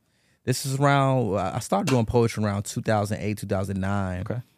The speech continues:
Speaker 1: Uh, it, it kinda kicked off when I used, when I got connected with a ministry called P four C M,
Speaker 2: Yep.
Speaker 1: Passion for Christ movement, and then, you know, I met my wife at the second, their second,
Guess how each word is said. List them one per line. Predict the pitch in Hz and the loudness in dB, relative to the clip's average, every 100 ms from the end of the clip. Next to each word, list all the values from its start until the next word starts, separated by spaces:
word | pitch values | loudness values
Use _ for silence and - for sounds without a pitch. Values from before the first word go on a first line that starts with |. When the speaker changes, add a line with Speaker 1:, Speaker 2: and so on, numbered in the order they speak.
| _ - | _ -2
Speaker 1:
Uh, | 101 101 85 | 2 4 2
it, | 107 - | -2 -4
it | 113 | -4
kinda | - 120 98 | 0 -2 -2
kicked | - 120 - | -2 -2 2
off | 113 110 104 - - | 4 4 2 -4 -6
when | 104 | -2
I | 101 98 | 0 0
used, | 101 - - | -2 -6 -6
when | 104 | -4
I | 98 | -2
got | 101 | -2
connected | - 101 98 101 | 0 0 0 -4
with | 98 | -4
a | 92 | -2
ministry | 101 98 - 95 | -2 -2 -4 -6
called | 98 92 | -4 -4
P | - 110 | -4 -4
four | - 101 | -2 -4
C | - 95 | -2 -2
M, | 101 98 92 | 0 0 2
Speaker 2:
Yep. | 104 - _ _ | 0 -2 _ _
Speaker 1:
Passion | 110 101 - | 0 0 -2
for | 95 | -6
Christ | 107 101 104 | -2 -2 0
movement, | 98 95 95 95 - | 0 0 -2 -4 -8
and | 98 95 | -6 -2
then, | 98 95 95 73 | -2 -2 -4 -4
you | 98 | -2
know, | 98 90 90 - | 0 0 -2 -4
I | 98 | -2
met | 101 78 | -2 -2
my | 87 | -4
wife | 90 95 101 90 - _ _ _ _ _ | -2 -2 -2 -4 -12 _ _ _ _ _
at | - 98 92 | -4 0 0
the | 98 | -2
second, | 95 - 110 107 104 95 - | -6 -2 -2 0 -2 -4 -8
their | 101 95 | -6 -6
second, | - 110 104 95 87 | -4 -4 -4 -4 -8